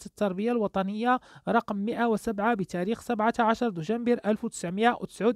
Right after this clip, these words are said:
وتسعين. لدينا أيضا الوثيقة التاسعة وهي عبارة عن ملصقان،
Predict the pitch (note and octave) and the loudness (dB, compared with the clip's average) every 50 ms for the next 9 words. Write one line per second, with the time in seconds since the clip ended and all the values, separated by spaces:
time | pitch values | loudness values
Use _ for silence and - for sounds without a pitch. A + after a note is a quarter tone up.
0 | - - - - - - D3+ D3 C3+ B2 B2 _ _ _ _ _ _ _ - - | 0 -4 -6 -6 -4 -6 -4 -4 -4 -6 -10 _ _ _ _ _ _ _ -20 -20
1 | - - - - - _ _ - - C3 F3+ G#3 A#3+ B3+ B3+ A#3+ A#3 A3 F#3 G#3 | -20 -20 -20 -20 -20 _ _ -10 -6 -2 -2 0 2 2 2 4 4 4 4 4
2 | A#3 B3+ B3+ A3+ G#3+ - - A#3 - - A#3 - _ - G#3+ G#3+ A3+ - - A3+ | 2 2 4 4 2 4 2 -2 -2 -2 -2 -2 _ 0 2 2 2 0 0 -2
3 | F3+ D3+ E3 G3+ B3 C4+ B3+ G3+ D#3 D#3+ F3 F3 G#3 A3 G#3 F#3+ D#3 E3 F#3+ G#3+ | 0 2 4 4 4 4 4 4 2 0 0 2 2 2 2 2 2 2 4 4
4 | A#3 B3 G#3+ F3+ F#3+ G3 G3+ A#3+ B3 - - G#3+ G3 - - E3+ E3 E3 E3+ F#3 | 6 6 4 4 2 -2 -2 -4 -4 -2 2 0 0 2 0 0 0 0 0 -2
5 | G#3+ A#3 B3+ B3+ | -2 -2 -4 -4